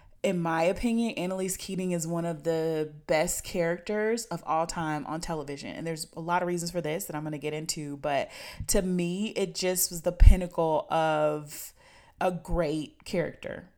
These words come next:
period. And a lot of reasons why are because it's the first time we got to see a Black woman just be multifaceted. There were so many things that I think she got to do that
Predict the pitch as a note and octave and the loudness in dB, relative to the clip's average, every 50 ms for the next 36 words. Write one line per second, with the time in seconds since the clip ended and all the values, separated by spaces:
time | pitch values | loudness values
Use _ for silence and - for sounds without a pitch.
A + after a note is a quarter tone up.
0 | _ _ _ _ _ _ _ _ _ _ _ _ _ _ - E4 F4 A#3 B2 - | _ _ _ _ _ _ _ _ _ _ _ _ _ _ 0 2 2 2 0 -2
1 | - - - - - - - - - - _ - - - - - - - - - | -6 -10 -14 -20 -20 -20 -20 -20 -20 -20 _ -20 -20 -20 -20 -20 -20 -20 -18 -16
2 | - - - - - G#3 G#3 G#3 G3+ G3+ G3+ G3 G3 G3 F3+ - - - F#3+ F#3+ | -16 -16 -12 -2 4 8 10 10 10 10 8 4 0 0 -2 -2 -2 0 0 2
3 | G3 F#3+ F#3+ G#3 B3 C4 A#3+ A3+ A3 G#3 F#3+ G3 F#3+ E3+ E3+ E3+ E3 D#3+ D#3 D#3 | 6 8 8 10 8 6 4 2 0 0 -2 -2 -2 -2 0 2 4 4 4 4
4 | D3+ - - F3 E3+ F#3 - - F#3+ F3 E3 - G3 G3 - G3 F3+ - - F#3 | 4 2 0 0 -2 -2 0 0 0 0 0 -2 -2 -2 -2 -2 -2 0 2 2
5 | F#3 G3+ G3+ - G#3 G3 F#3 F3+ F3 F3 D#3+ D#3 E3 - E3+ - - - F3+ F3 | 2 2 2 0 0 0 -2 -2 -2 -2 -2 -2 -4 -4 -6 -6 -4 -4 -4 -4
6 | E3+ D#3+ D#3 - - - - - - - - - - F#3+ F#3 E3+ E3+ E3+ E3 E3 | -4 -6 -8 -12 -16 -20 -18 -14 -14 -14 -6 -2 0 2 4 4 4 4 2 0
7 | D#3 - - - E3+ F3+ A3 B3+ - - F#3+ F3+ F3 E3+ E3 E3 E3 E3 D#3+ E3 | -2 -6 -4 2 6 8 8 8 6 2 0 2 2 2 2 2 0 0 0 -2
8 | E3 F3 F3+ F3 - F3+ F3 E3+ D#3+ D#3+ D#3+ D#3+ D#3+ E3+ E3+ - G3 F#3 F3 - | -2 -2 -2 -2 -2 -2 -2 -2 -2 -2 0 2 2 2 0 0 -4 -4 -6 -2
9 | - E3+ D3+ D3 D3+ - - D#3+ B2 F#2+ D2+ - E3+ F#3 F#3 F#3+ F#3 F3+ F3 - | 0 2 2 2 2 -2 -4 -2 -2 -2 -4 -4 -2 0 0 2 2 2 2 4
10 | - F#3+ G3 A3+ B3+ C4+ B3 A3+ - - F#3+ F3 F3+ F#3 F3+ E3 E3+ D#3+ D#3 D3 | 6 6 6 8 8 8 8 6 4 2 0 2 2 2 2 4 4 4 4 2
11 | - - - - - - - - F#3+ F#3 - - F#3 F3 F3 - - - - - | 0 -4 -12 -20 -20 -10 -6 -6 -6 -4 -2 0 0 0 0 -2 -4 -2 4 6
12 | - - - G3 G3+ G3+ F3 E3+ E3 D#3+ - - - - G#3 F3 D3+ E3+ E3 D#3+ | 8 8 8 6 4 2 2 4 4 4 4 4 2 2 2 2 0 -2 -2 0
13 | E3 E3+ G3+ A#3+ D4 D#4 A#3 F#3+ F3 E3 D3+ D3 - - - | 0 0 2 2 2 2 4 6 6 6 6 4 2 -2 -6